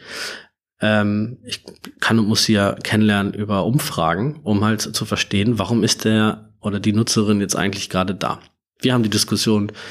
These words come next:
ganz interessant, bevor du kamst, haben wir ein, äh, bei Media Insider einen Community Call gehabt, also in kleiner Runde uns mit unseren Mitgliedern unterhalten. Das machen wir regelmäßig, um halt, ähm, neben diesen Nutzerumfragen, die man macht, auch uns qualitativ Feedback mal einzusammeln. Und worüber wir gerade auch diskutieren,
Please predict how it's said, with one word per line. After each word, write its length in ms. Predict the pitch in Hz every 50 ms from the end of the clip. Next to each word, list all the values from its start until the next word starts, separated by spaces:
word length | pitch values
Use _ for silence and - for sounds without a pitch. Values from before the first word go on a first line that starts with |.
| - - - - - -
ganz 220 | - 101 95 -
interessant, 420 | 98 90 92 - - 123 123 123 123
bevor 240 | 104 - - 107
du 140 | 95 104 113
kamst, 300 | - 107 101 95 - -
haben 120 | 98 95 98
wir 260 | 101 98 92 82 -
ein, 280 | 92 92 92 95 90
äh, 320 | - - 92 95 92 90 87 -
bei 120 | 101 92
Media 220 | 98 110 107 107
Insider 240 | 95 - 101 92 -
einen 100 | - 101
Community 440 | - 104 95 107 120 127 127 - 113
Call 320 | - - - 117 113 117
gehabt, 420 | 110 - 98 117 123 - - - -
also 240 | - 95 92 - 90
in 120 | 85 98
kleiner 260 | 95 - 110 104 104 98
Runde 260 | 92 104 107 101 101
uns 220 | - 98 - -
mit 100 | 101 -
unseren 280 | - 110 104 - 101 101
Mitgliedern 460 | 107 110 - - 107 104 101 95 82
unterhalten. 560 | 82 95 - 95 90 85 101 110 127 - 123
Das 160 | 113 92 -
machen 180 | 101 95 95 95
wir 120 | 90 87
regelmäßig, 600 | 113 123 131 123 117 117 120 107 - 127 127 - - - - - - - - - -
um 180 | - 104 104 107
halt, 300 | 113 107 107 - - - -
ähm, 420 | 101 98 95 98 98 98 98 - - - - - - - - - -
neben 300 | 101 104 110 113 113 113
diesen 180 | 107 98 101
Nutzerumfragen, 880 | 104 123 123 - - 123 113 120 120 - - - 117 117 117 113 113 110
die 80 | 113 110
man 160 | 110 107 107
macht, 240 | 107 110 107 - -
auch 140 | - -
uns 200 | - - 107 -
qualitativ 640 | - - 107 110 120 110 - 110 - - - 107 -
Feedback 360 | - - - - - 107 -
mal 160 | 101 101 95 80
einzusammeln. 640 | 90 104 120 - - 127 123 123 120 120 123 98
Und 160 | 104 107 - -
worüber 260 | 110 101 107 101 90
wir 160 | 95 117 156
gerade 320 | 160 - 104 98 95 101 78
auch 120 | 90 135 -
diskutieren, 640 | - 123 - - - 117 - - - 98 90 -